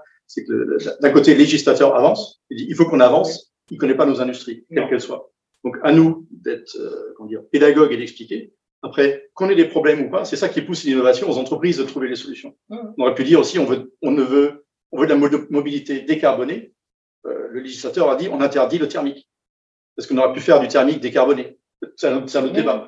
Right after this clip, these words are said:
Speaker 2: Mhm.
Speaker 1: Mais donc, il faut faire du prosélytisme, il faut accompagner. Je dirais après, le, le, comment allier sustainability, durabilité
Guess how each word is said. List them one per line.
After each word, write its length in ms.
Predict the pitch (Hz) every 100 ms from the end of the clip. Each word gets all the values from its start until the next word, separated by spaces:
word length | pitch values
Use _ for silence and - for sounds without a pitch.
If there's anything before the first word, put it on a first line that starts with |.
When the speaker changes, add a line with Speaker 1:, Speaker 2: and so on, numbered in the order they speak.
| -
Speaker 2:
Mhm. 140 | 104 - - -
Speaker 1:
Mais 80 | 139
donc, 220 | 151 156 -
il 60 | -
faut 140 | 156
faire 120 | 160
du 100 | 117
prosélytisme, 640 | - 120 127 120 110 - -
il 40 |
faut 140 | - 147
accompagner. 640 | 123 127 123 160 226 - _ _ _ _ _
Je 60 | 139
dirais 100 | 147
après, 200 | - 170
le, 160 | 135
le, 440 | 131 - - - - - -
comment 240 | 156 160
allier 400 | 165 156 165 175
sustainability, 1000 | - - - 139 147 139 139 139 - 147
durabilité 800 | 120 127 127 127 123 143 143